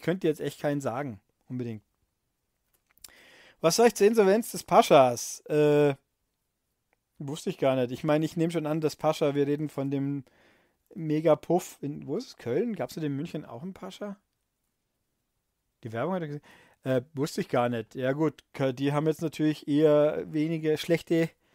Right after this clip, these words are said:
schlechte, äh, Verdienstgrundlagen die letzten Monate, logisch. Ich hab, ich, mir flattern auch ab und zu mal au-, Artikel vorbei bei Spiegel oder sonst wo, was jetzt ist, ob jetzt Prostituierte schon wieder arbeiten dürfen oder nicht.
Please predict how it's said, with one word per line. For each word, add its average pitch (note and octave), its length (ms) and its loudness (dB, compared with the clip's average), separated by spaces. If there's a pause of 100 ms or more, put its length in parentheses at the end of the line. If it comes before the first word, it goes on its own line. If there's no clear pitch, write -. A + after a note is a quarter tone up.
(320)
schlechte, D#3+ 580 0 (140)
äh, F3 540 -6 (840)
Verdienstgrundlagen D3 960 -4
die C3 60 -2
letzten C3 260 -6
Monate, C#3 500 -2
logisch. D3 380 -8
Ich - 220 -12
hab, - 260 -4 (280)
ich, E3 240 -6
mir F3 240 4
flattern G3 340 4
auch F#3 80 2
ab F3+ 140 2
und G3+ 140 -2
zu F#3 120 -2
mal F3 200 4
au-, E3+ 560 4 (120)
Artikel F#3 360 -2
vorbei D#3 360 4
bei D#3 120 6
Spiegel E3 300 0
oder D3 80 6
sonst D3+ 280 -4
wo, D#3 260 2
was D3+ 140 2
jetzt D3+ 180 -6
ist, E3+ 220 -4
ob D3 160 -6
jetzt C#3+ 220 -6
Prostituierte D3+ 580 -6
schon D3 140 -10
wieder C#3 160 0
arbeiten C#3 320 -2
dürfen C#3 220 -4
oder B2 100 -4
nicht. E3 300 -10